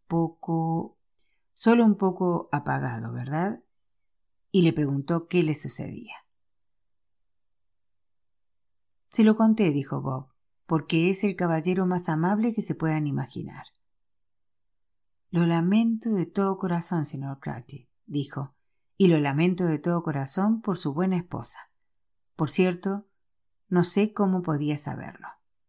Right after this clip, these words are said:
"¿Saber qué, cariño?". "Pues eso, que tú eres una buena esposa", respondió Bob. "Todo el mundo lo sabe", dijo Peter. "Muy bien dicho, hijo mío", exclamó Bob. "Eso espero".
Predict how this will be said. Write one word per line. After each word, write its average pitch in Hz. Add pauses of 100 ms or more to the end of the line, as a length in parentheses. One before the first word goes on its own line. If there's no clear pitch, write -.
(1040)
"¿Saber 240
qué, 147
cariño?". 139 (1160)
"Pues 240
eso, 170 (140)
que 180
tú 214
eres 226
una 202
buena 208
esposa", 160
respondió 135
Bob. - (1600)
"Todo 269
el 254
mundo 247
lo 208
sabe", 180
dijo 135
Peter. 131 (1120)
"Muy 311
bien 294
dicho, 156
hijo 139
mío", 139
exclamó 135
Bob. 127 (600)
"Eso 233
espero". -